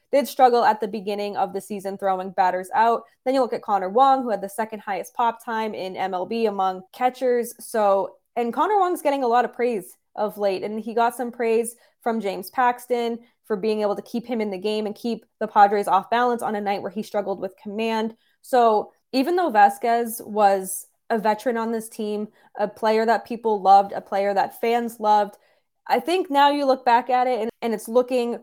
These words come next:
really good for the Red Sox, especially if he keeps this up. And he was called up from Worcester this year after Yu Chang went on the I L. Christian Arroyo also went on the I L. There was just kind of no one to fill in there at that second base position. I mean, you could move Story over, but then it still leaves a bigger void at shortstop.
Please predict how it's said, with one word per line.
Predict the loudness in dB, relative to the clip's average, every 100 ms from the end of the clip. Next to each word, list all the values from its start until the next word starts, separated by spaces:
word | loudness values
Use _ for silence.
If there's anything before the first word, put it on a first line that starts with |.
| -6
really | -2 0 2
good | 2 0 -2
for | -6
the | 0
Red | 0 2
Sox, | 0 0
especially | -2 -2 -2 0 -2
if | -2
he | -8
keeps | -10 -12
this | -8 -6 2
up. | 2 2 -8 _ -6
And | -2
he |
was | -2 2
called | 0 2
up | 0
from | -2 -2
Worcester | -2 0 0
this | -2 -2
year | -2
after | -2 -4
Yu | -6 -6
Chang | -6 -6 -4
went | -6 -4
on | -4 -2
the | -4
I | -2 0 4
L. | 4 2 -2 -14 -4
Christian | -4 -4
Arroyo | 0 2 4 2
also | 0 -6
went | -4
on | -4 -2
the | 2
I | 2 6
L. | 6 6 2
There |
was | -4
just | -8 -8
kind | -6
of | -2
no | 2 4
one | 4
to | 0
fill | -4 -4
in | -4 -4
there | -4 -4 -6 _ _ 0
at | 4
that | 4 4
second | 0 -4 -8 -6
base | -4 -4 -6
position. | -6 -2 0 -2
I | -6
mean, | -8 -10
you |
could | -6 -4
move | -4 -6
Story | -4 -2 0
over, | 0 0
but | -4 -2
then | -4 -4
it | -2
still | 2 4
leaves | 2 0
a |
bigger | 0 0 0
void | 2 4 4
at | 2
shortstop. | -2 -6 -6 -4 0 0